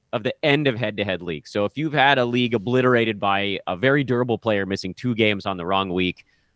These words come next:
Roto is kinda sterile, like a, like a doctor's office waiting room version of fantasy basketball. But if, if you have a bunch of money on the line, I see no problem with hanging out in a doctor's office waiting room. So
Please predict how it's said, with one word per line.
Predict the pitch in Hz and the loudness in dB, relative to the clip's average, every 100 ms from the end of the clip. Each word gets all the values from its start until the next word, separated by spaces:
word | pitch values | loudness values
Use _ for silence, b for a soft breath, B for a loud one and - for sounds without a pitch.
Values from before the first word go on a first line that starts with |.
| _ | _
Roto | - 135 156 156 147 135 - | 2 6 8 8 6 4 0
is | 113 110 107 - - - _ _ | -2 -2 -2 -4 -8 -10 _ _
kinda | - 196 262 | -2 0 0
sterile, | - - - 160 185 220 269 320 - _ - | -2 -6 2 4 4 4 4 4 -4 _ -4
like | 139 | -2
a, | 139 120 | 0 -4
like | - 139 | 0 0
a | 139 | 2
doctor's | 131 151 170 165 | 2 2 0 2
office | 165 160 120 | 2 2 -2
waiting | 131 156 180 | 0 0 0
room | 190 190 180 | 0 0 0
version | 190 185 196 | 0 0 -4
of | 175 | -2
fantasy | 170 180 180 | -2 -2 -4
basketball. | 180 180 - 180 180 190 - b b _ - | -2 -2 -2 0 4 4 2 b b _ 0
But | 139 | 2
if, | 139 _ _ - | 2 _ _ -4
if | 135 151 | -4 2
you | |
have | 175 | 2
a | 170 | 4
bunch | 202 170 | 2 2
of | |
money | 156 156 | 2 2
on | 131 | 0
the | 127 | -2
line, | 117 110 107 110 101 - | -4 -2 -4 -6 -12 -6
I | 104 | -4
see | 107 123 | -4 -6
no | 110 | -6
problem | 98 104 90 | -2 -2 -2
with | 87 92 | -4 -4
hanging | 85 87 | -4 -4
out | 78 | -6
in | 87 | -6
a | |
doctor's | 82 78 - 80 | -2 -2 -2 -4
office | 78 73 80 | -4 -4 -8
waiting | 58 73 | -6 -6
room. | 78 76 80 | -4 -6 -6
So | - 92 87 | 2 4 4